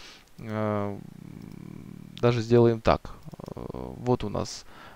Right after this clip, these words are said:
один двадцать девять восемьдесят, это место, где цена не должна оказаться. Один двадцать девять сорок пять,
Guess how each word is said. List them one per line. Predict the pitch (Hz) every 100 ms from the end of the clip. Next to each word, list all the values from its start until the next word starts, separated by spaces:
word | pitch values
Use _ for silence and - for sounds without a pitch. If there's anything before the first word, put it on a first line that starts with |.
| -
один | - 101 110 120
двадцать | 117 113 -
девять | 120 120
восемьдесят, | 131 165 - 127 -
это | -
место, | 117 117 -
где | 113
цена | - - 107
не | 120
должна | 123 120 110
оказаться. | 110 120 131 185 -
Один | 120 117
двадцать | 120 117 - 123 127
девять | 135 117 101 - - - - - - -
сорок | - - 117 117
пять, | - 175 180 -